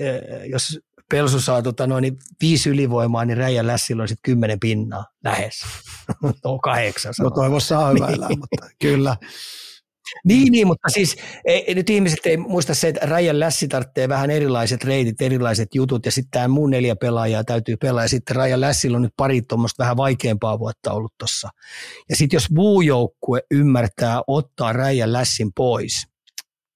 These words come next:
Speaker 1: Raja
Speaker 2: Mitäs
Speaker 1: Lässiä
Speaker 2: sitten?
Speaker 1: haluaa pyörittää siitä pointilla, ja mä en pistäisi sitä siihen pointille pyörittää, vaan mä pistäisin sen sinne väkisin sinne maalin taakse pyörittää. Sieltä se taikoo kaiken näköisiä juttuja. Ja tässä on niin monta kysymysmerkkiä tämmöisessä raikkaasta,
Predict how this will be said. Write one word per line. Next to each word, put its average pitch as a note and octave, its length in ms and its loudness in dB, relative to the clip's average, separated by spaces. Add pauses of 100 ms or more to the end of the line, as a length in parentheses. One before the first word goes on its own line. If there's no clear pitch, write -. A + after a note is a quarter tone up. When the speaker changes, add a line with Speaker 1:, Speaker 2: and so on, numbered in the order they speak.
(240)
Speaker 1:
Raja B2 200 2
Speaker 2:
Mitäs C3+ 100 2
Speaker 1:
Lässiä C3 200 2
Speaker 2:
sitten? B2+ 120 2
Speaker 1:
haluaa A#2+ 280 0
pyörittää B2 460 -2
siitä A2+ 340 -4
pointilla, B2 540 -2 (100)
ja A2+ 100 0
mä C#3+ 220 2
en C3 100 2
pistäisi D3 480 0
sitä A#2+ 220 -4
siihen A2+ 280 0
pointille C3 460 0
pyörittää, A2+ 600 -2
vaan A2+ 180 -2
mä A#2 100 -2
pistäisin A#2 520 -2
sen A#2+ 160 0
sinne B2 200 0 (100)
väkisin B2+ 460 2
sinne A#2 200 -2
maalin A#2+ 380 0
taakse A2 360 -4 (160)
pyörittää. - 520 -10 (400)
Sieltä C3+ 280 0
se C#3+ 60 0
taikoo A#2 480 0
kaiken A#2 320 -2
näköisiä G#2 340 -2
juttuja. G#2+ 480 -4 (460)
Ja - 40 -4
tässä D3 220 0
on E3+ 60 2
niin G#3 160 4
monta E3 220 0
kysymysmerkkiä C3+ 880 0
tämmöisessä B2+ 480 -2
raikkaasta, C#3+ 600 -2